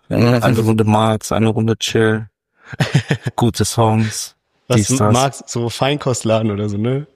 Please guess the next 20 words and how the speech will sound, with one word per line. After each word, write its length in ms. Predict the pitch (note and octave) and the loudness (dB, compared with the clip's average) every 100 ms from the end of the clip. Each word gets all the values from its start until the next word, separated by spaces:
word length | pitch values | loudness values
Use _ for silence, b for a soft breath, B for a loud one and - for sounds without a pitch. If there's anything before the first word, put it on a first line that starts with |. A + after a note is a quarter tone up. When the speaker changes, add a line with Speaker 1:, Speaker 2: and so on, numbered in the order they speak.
| - | -14
Speaker 2:
Genau, 280 | - C3 A#2 - | -2 0 0 -2
genau, 340 | A2+ A2 A2+ | 0 0 0
genau. 360 | A2+ A2+ A#2 B2 _ _ - | 0 0 0 -4 _ _ -6
Speaker 3:
Irgendwie. 400 | A2 G#2+ G#2 A#2+ _ | -4 -2 -6 -10 _
Ja, 280 | A2+ A#2+ B2 | -2 0 0
ne. 280 | A2 A2 A2 B B B B B B _ | -4 -6 -10 B B B B B B _
Ja, 220 | G2+ E3 | 0 2
es 140 | F#3 | 2
ist 140 | C3+ - | -2 2
schön. 140 | D#3 | 2
Ich, 220 | D3 - | 0 -4
mir 280 | D3+ B2+ C3+ | 0 2 4
war, 340 | C3+ E3+ D#3+ - | 4 4 2 0
also 220 | B2 A#2 _ _ _ A3+ C3+ - - _ | 0 -2 _ _ _ -20 -20 -20 -20 _
nicht 340 | B2 D3+ - D3 | 4 4 4 0
davor 360 | B2 C#3+ C3+ | 2 2 2
bewusst, 200 | B2 D#3 | 2 2
dass 80 | C#3+ | 2
auch 100 | B2+ | 0
diese, 300 | - A#2 A#2+ | 0 0 -2